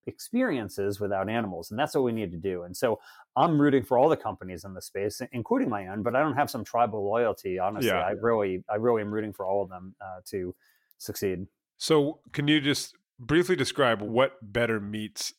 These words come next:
Speaker 2: approach is, what you're doing, and then I wanna get into kind of, you know, back up into what you were doing beforehand?
Speaker 1: Sure. Okay. So put it this way, Danny. There's lots of ways to go, go back to our energy,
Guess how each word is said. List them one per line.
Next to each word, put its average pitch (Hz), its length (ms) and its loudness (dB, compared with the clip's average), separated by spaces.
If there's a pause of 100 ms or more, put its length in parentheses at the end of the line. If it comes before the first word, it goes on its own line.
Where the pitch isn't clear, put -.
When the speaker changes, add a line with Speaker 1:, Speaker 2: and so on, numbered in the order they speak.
Speaker 2:
approach 110 640 -2 (180)
is, 127 440 -4
what 123 280 -2
you're 120 160 -2
doing, 117 540 -2 (180)
and 120 220 0
then 120 140 2
I 117 80 2
wanna 110 220 0
get 110 160 0
into 104 300 -6
kind 110 260 -4
of, 98 400 -4 (200)
you 120 100 2
know, 101 80 2
back 104 340 0
up 110 260 2 (120)
into 104 220 -6
what 107 100 2
you 101 80 -4
were 92 60 -4
doing 92 220 -6
beforehand? 87 400 -10 (240)
Speaker 1:
Sure. 135 380 2
Okay. 139 260 4
So 147 160 -2
put 240 180 0
it 165 80 2
this 120 220 2
way, 98 120 0
Danny. 95 300 -2 (520)
There's 123 240 2
lots 180 220 2
of 185 60 -4
ways 143 380 4
to 123 120 2
go, 120 220 2
go 135 160 2
back 156 180 2
to 131 80 0
our 113 140 4
energy, 98 480 -2